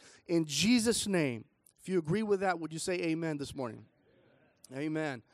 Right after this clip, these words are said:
Amen. And then the, the second thing that I wanted to just ask is, if, is there anybody who's believing God for, for either selling your house or buying a house? Would you stand up?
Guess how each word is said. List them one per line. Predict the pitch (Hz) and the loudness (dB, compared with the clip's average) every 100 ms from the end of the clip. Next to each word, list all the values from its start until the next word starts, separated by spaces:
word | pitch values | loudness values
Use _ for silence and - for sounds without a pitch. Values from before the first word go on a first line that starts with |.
| _ _ _ _ _ _ - | _ _ _ _ _ _ -10
Amen. | 139 139 143 113 107 - _ _ _ _ _ - _ _ - - _ _ _ _ _ _ _ _ - | -6 -4 -4 -8 -16 -20 _ _ _ _ _ -20 _ _ -20 -20 _ _ _ _ _ _ _ _ -14
And | 180 | -10
then | 247 | -4
the, | 233 208 160 - _ | 0 2 2 -2 _
the | 180 | -10
second | 160 262 254 220 | -4 -4 -4 -6
thing | 196 185 180 | -6 -8 -6
that | 160 147 - _ _ _ _ _ _ _ _ - - | -6 -6 -6 _ _ _ _ _ _ _ _ -20 -10
I | 143 | -6
wanted | 147 165 156 | -4 -4 -4
to | 143 | -8
just | 135 143 - | -6 -6 -2
ask | 160 170 143 139 - - _ _ _ _ _ - | 2 4 2 0 -10 -16 _ _ _ _ _ -8
is, | 143 143 | -4 -4
if, | 175 147 - | -4 -6 -4
is | 147 | -6
there | 160 - | -4 -4
anybody | 190 190 170 180 180 | -4 -4 -2 -2 -2
who's | 160 170 | -8 -10
believing | 135 147 175 165 | -10 -10 -10 -8
God | 143 151 160 | -4 -2 -4
for, | - 139 123 - | -8 -8 -8 -10
for | - 127 120 | -10 -8 -6
either | 135 139 123 | -10 -8 -8
selling | - 160 180 | -4 -4 -4
your | 202 208 | -6 -6
house | 196 208 - | -4 -6 -8
or | |
buying | 127 143 165 | -2 -2 -2
a | 196 | -6
house? | 196 247 - - _ _ _ _ _ _ _ _ | -8 -10 -14 -20 _ _ _ _ _ _ _ _
Would | 131 156 | -12 -8
you | |
stand | 180 196 202 | -6 -4 -4
up? | 214 | -4